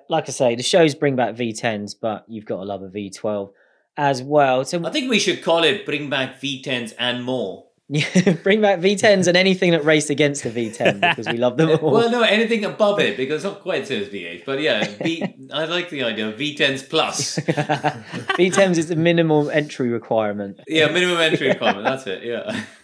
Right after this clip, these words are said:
Speaker 2: <laughs>
Speaker 1: Let's finish up by looking at how the first race went for Schumacher and Ferrari. Ferrari was pleasantly surprised to lock out the second row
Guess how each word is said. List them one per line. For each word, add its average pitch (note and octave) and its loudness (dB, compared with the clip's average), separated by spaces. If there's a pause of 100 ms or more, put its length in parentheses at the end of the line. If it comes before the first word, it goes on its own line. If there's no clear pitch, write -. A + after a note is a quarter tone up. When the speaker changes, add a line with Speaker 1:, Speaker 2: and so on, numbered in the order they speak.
(140)
Speaker 2:
<laughs> - -6
Speaker 1:
Let's B3 6
finish G#3 4
up F#3 4
by E3 4
looking E3+ 4
at D3+ 0
how D3+ 2
the C#3+ 0
first D3 4
race E3 2
went A#2+ 2
for B2 -12
Schumacher A#2+ -2
and A2+ -8
Ferrari. B2+ 0 (360)
Ferrari A#3+ 4
was G3+ 0
pleasantly G3+ 0
surprised E3+ 0
to C#3 -6
lock F3 -2
out E3 -4
the C3+ -12
second E3+ -4
row D#3 0